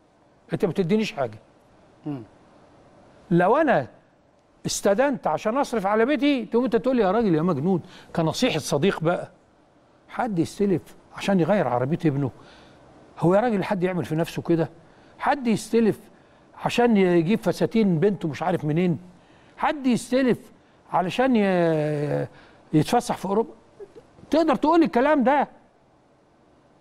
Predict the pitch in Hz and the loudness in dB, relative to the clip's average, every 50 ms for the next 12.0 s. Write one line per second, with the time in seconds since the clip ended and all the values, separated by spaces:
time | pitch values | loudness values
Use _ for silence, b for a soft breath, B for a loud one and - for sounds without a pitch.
0 | _ - 180 226 226 202 240 302 311 277 254 240 240 226 294 262 - 208 - - | _ 0 2 4 4 4 4 4 2 2 2 0 0 0 -2 -4 -4 -4 -2 -2
1 | 277 254 - 175 180 202 226 247 226 156 117 - - - _ _ _ _ _ _ | -2 0 0 0 0 0 0 2 0 0 -2 -4 -12 -20 _ _ _ _ _ _
2 | _ _ _ _ _ _ _ _ _ _ _ _ _ _ _ _ _ _ _ _ | _ _ _ _ _ _ _ _ _ _ _ _ _ _ _ _ _ _ _ _
3 | _ - 185 170 240 302 311 302 294 285 254 - 254 262 262 294 294 - 208 214 | _ 0 2 2 4 4 4 4 4 2 0 0 0 2 2 2 2 2 0 0
4 | 214 220 208 - - 254 - - 208 190 - - 202 220 240 - - 208 170 - | 0 0 0 0 -2 -4 -4 -4 -6 -8 -6 -4 -2 -2 -2 -2 -2 -6 -4 -2
5 | - 180 - - 214 214 - - 190 - - 165 - 160 - - - 208 190 196 | -2 -2 0 2 0 0 0 0 -4 -2 -4 -6 -8 -8 -8 -4 -2 -2 0 0
6 | 190 180 156 - B B B B B - 151 - 214 208 170 180 165 135 - - | -2 -2 -2 -4 B B B B B -4 -2 0 0 0 2 0 -2 -2 -2 -4
7 | 175 143 - 151 120 123 120 - - b b b b b b - 170 - 196 196 | -4 -4 -4 -6 -8 -8 -10 -10 -16 b b b b b b -4 -2 0 2 2
8 | 208 220 226 214 - 302 330 349 339 320 330 294 269 277 277 262 202 202 196 226 | 2 2 0 0 0 0 2 2 2 2 2 2 2 0 0 0 0 0 2 2
9 | 233 190 160 135 120 - - _ b b b b b b b b b b b b | 2 0 -2 -4 -6 -8 -16 _ b b b b b b b b b b b b
10 | _ - - 285 330 - - - 262 269 285 277 254 269 269 - - - 311 320 | _ -2 0 0 0 0 -2 -4 0 0 2 2 2 0 0 -2 0 -2 -2 -2
11 | 294 294 277 247 196 - 277 285 269 262 269 262 208 269 262 - - 202 - | 0 -2 -4 -4 -6 -6 -6 -4 -4 -2 -2 -2 -2 -4 -6 -6 -6 -10 -10